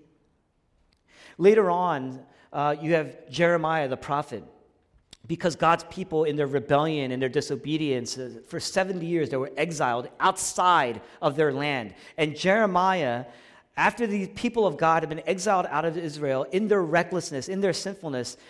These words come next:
they saw this exile as punishment. And there were false prophets running around and basically tell them, "Hey, create these enclaves and stay to yourselves and don't mix in." And, and, and basically we're being punished. And yet Jeremiah says,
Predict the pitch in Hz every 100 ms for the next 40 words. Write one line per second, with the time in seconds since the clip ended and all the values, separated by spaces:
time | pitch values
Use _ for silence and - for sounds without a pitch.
0 | - - 190 302 - - 202 185 170 180
1 | - 190 175 160 131 127 127 - - 202
2 | - 123 90 - 139 160 160 151 165 175
3 | - - 156 165 160 156 160 156 151 147
4 | 151 139 147 147 151 160 156 127 - -
5 | 160 - - 175 180 139 139 151 147 156
6 | 151 135 - - 175 185 - 190 147 -
7 | 151 151 151 - - 147 139 190 208 190
8 | 190 - 185 165 170 165 151 151 151 147
9 | - - 160 160 147 185 190 180 180 180
10 | 175 - - 190 175 170 - - - -
11 | - 175 180 180 180 175 180 196 214 190
12 | 185 165 - 156 139 113 104